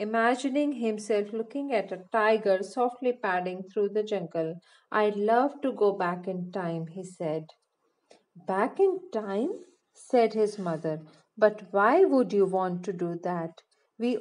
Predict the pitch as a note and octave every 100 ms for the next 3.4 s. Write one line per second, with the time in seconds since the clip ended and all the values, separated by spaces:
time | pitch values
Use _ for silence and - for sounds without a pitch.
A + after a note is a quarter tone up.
0 | G#3+ A#3 C4 D4+ F4+ C#4+ G3 F3+ E3+ F3+
1 | F#3+ - - C#4 C#4+ C#4 _ _ _ _
2 | _ _ - B3 B3 C4+ C#4 D#4+ - -
3 | G#3 G3 F3+ F#3+